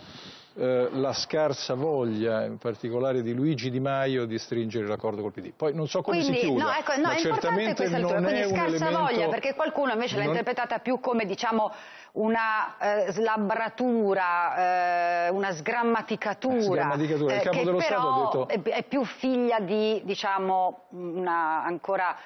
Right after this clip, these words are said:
Speaker 2: non conoscenza adeguata dei meccanismi o comunque, no,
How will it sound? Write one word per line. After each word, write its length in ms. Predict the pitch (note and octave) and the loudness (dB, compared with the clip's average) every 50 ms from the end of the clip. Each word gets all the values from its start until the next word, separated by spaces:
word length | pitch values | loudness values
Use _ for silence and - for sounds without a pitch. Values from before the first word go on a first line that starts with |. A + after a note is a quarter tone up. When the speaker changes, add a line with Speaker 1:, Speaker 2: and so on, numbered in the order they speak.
| - - - | -20 -14 -8
Speaker 2:
non 360 | F3+ F3 F#3+ G3+ G3+ G3 F#3 | -4 0 0 2 2 0 0
conoscenza 1080 | - G3 F#3 F3 F3 D#3+ - - - F#3 F#3 F#3+ F#3+ G3 F#3+ F#3 F3+ E3+ - - F#3 E3 | 0 -2 -2 -2 -2 -4 -4 -4 -2 0 2 2 4 4 4 2 2 0 -2 -4 -4 -4
adeguata 920 | D#3 C#3 D#3 B2+ B2 E3 F#3+ F#3 G3+ G3+ G3 F#3+ F#3 F3 F3 - E3 D#3+ | -2 -2 -4 -4 -2 -2 0 0 0 0 0 0 0 -2 -2 -2 -2 -2
dei 140 | C#3+ C#3+ C3 | 0 -2 -4
meccanismi 840 | A2 G#2 - - - F#3 G#3+ A#3+ B3+ B3 A#3+ A#3 G#3 F3+ D#3+ F#3 E3+ | -6 -10 -12 -8 -4 -2 0 0 0 2 0 0 0 -2 -2 -2 -4
o 40 | D#3 | -4
comunque, 640 | - - F#3+ G3 G3+ G#3+ G#3+ G3+ G3 E3+ - F3+ E3+ | -2 -2 0 0 2 2 2 2 0 0 0 -2 0
no, 280 | F3 F#3+ G3+ G3+ - | 0 0 0 0 -2